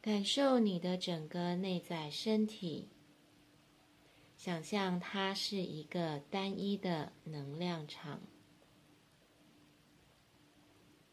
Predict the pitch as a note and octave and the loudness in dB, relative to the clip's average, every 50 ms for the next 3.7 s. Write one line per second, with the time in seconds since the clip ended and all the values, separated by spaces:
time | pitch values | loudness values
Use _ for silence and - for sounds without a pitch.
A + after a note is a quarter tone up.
0 | - - - - - - - - - - - - - - - A#3+ B3+ C4+ C#4+ D4+ | -20 -20 -20 -20 -20 -20 -20 -20 -20 -20 -20 -20 -20 -4 0 2 4 4 6 6
1 | D4 C#4 B3+ A3+ G#3 F#3 E3+ E3 - - G#3 G3+ G3+ G3+ G3+ G#3 - A3 G#3+ F#3+ | 6 6 6 6 6 6 4 0 0 0 0 2 2 2 0 2 2 2 4 4
2 | F#3 E3+ - - - - - G#3 F#3 F3+ - D#3+ D3+ D3 - D3 C#3+ C#3 C#3 - | 2 0 0 -2 -6 -6 -4 -4 -4 -4 -4 -6 -6 -4 -4 -4 -4 -2 -4 -2
3 | - F#3+ F#3 F#3 F#3 F#3 - - F3+ D#3 C#3+ - - | 0 0 0 0 0 -2 -4 -4 -4 -2 -4 -6 -8